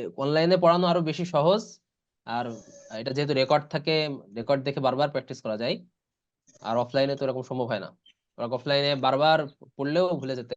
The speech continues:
হয়। তো এই জন্য রেকর্ড যেটা আছে, ওটা ভালো বারবার দেখে দেখে প্র্যাকটিস করা,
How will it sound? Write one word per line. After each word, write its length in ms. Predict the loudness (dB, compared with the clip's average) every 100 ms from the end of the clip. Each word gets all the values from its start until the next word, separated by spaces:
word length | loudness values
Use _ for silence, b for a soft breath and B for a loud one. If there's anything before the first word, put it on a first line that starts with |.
| -12
হয়। 180 | -14 -16 _ _ _ _ _ _ -10
তো 440 | -10 -6 -6 -4
এই 80 | -4
জন্য 160 | -2
রেকর্ড 440 | -2 -2 2 0 2
যেটা 260 | -2 0
আছে, 160 | 0 0
ওটা 160 | -2 -2
ভালো 200 | -2 -4
বারবার 480 | -6 -6 0 0
দেখে 160 | 0 -2
দেখে 140 | -2
প্র্যাকটিস 460 | -4 -8 -8 -12 -8
করা, 260 | -6 -6